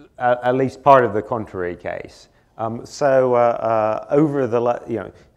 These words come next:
the, the one thing that is pretty clear is that since Scotland, since devolution in nineteen ninety-seven, um, and since the Scottish government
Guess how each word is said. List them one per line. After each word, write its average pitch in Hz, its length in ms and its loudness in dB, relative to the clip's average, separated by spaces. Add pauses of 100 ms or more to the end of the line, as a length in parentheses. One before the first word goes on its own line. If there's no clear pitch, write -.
(320)
the, 117 140 -10
the 117 220 -18 (380)
one 147 480 2
thing 139 240 2
that 123 140 2
is 170 280 0
pretty 92 300 -10
clear 92 400 -12 (180)
is 107 180 -6
that 123 180 -8
since 156 360 0
Scotland, 107 840 -6 (340)
since 143 320 -6
devolution 110 800 -4 (460)
in 101 480 -10
nineteen 104 380 -8
ninety-seven, 95 720 -6 (460)
um, 98 600 -2 (1000)
and 104 200 -6
since - 540 -2 (800)
the 107 120 -4
Scottish 110 360 0
government 101 680 -2